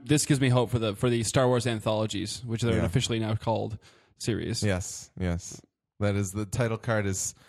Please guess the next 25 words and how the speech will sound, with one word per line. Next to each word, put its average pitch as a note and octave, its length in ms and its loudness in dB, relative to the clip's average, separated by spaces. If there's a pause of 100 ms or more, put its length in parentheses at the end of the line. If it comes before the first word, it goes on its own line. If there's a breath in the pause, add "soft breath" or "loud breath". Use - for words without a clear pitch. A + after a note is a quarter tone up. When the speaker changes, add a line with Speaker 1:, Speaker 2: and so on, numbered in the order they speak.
(320 soft breath)
Speaker 2:
it's, - 320 -4
uh, E2 160 -2
Star A2 260 0
Wars A2 200 0
on F#2 100 0
the F2+ 60 -2
top, C3 340 -2
and F#2+ 100 -2
then E2+ 120 0
Rogue F2 240 2
One F2 220 0
in F2 60 -4
the F2 60 -2
middle, G2+ 280 0
and F2 100 -2
then E2 140 -4
anthologies E2 680 -4
on D#2+ 120 -2
the D#2+ 80 -4
bottom. D#2+ 380 -6
So D#2+ 400 -6
that E2 160 -6
is D#2+ 220 -6
what F2+ 180 -4
the, E2 340 -6